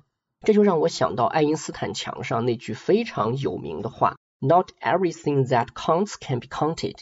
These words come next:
and not everything that can be counted counts.” 如果翻译过来呢，就是这世界上重要的事儿啊，并不是都能被计算的，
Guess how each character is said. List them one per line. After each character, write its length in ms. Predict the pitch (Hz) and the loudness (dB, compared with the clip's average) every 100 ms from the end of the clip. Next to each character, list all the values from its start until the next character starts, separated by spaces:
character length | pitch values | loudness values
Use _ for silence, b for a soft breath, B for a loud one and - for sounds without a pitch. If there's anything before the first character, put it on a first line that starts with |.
| - | -6
and 220 | 123 131 | -4 0
not 240 | 135 147 - | 0 0 -2
everything 560 | 151 160 139 - 117 | -2 -2 -4 -6 -4
that 160 | 120 120 - | -2 -4 -4
can 260 | 135 127 | -8 -8
be 80 | 120 | -8
counted 520 | - 135 147 190 180 - - | -4 -2 0 0 -2 -4 -4
counts.” 460 | 147 123 - - - _ _ _ | -2 -2 -4 -18 -20 _ _ _
如 100 | 233 | 4
果 80 | 240 | 4
翻 300 | - 262 277 | 4 4 4
译 60 | |
过 140 | 214 190 | 4 4
来 200 | 143 147 | 6 4
呢， 100 | 147 B B | 2 B B
就 100 | 170 | 2
是 260 | 139 127 - | 4 2 2
这 120 | - | -4
世 240 | 220 - 240 | 0 0 2
界 180 | 233 226 | 4 4
上 180 | 220 | 4
重 240 | - 320 170 | 4 4 6
要 180 | 135 110 | 4 2
的 120 | - | -2
事 160 | - | 0
儿 120 | 123 95 | 4 4
啊， 60 | |
并 280 | 101 233 165 | 2 2 2
不 80 | - | 0
是 100 | - | -6
都 280 | - 196 196 | 2 4 4
能 200 | 117 117 | 2 0
被 140 | 123 | -4
计 200 | - 143 | -4 -10
算 320 | - 123 95 | -6 -4 -4
的， 160 | - | -6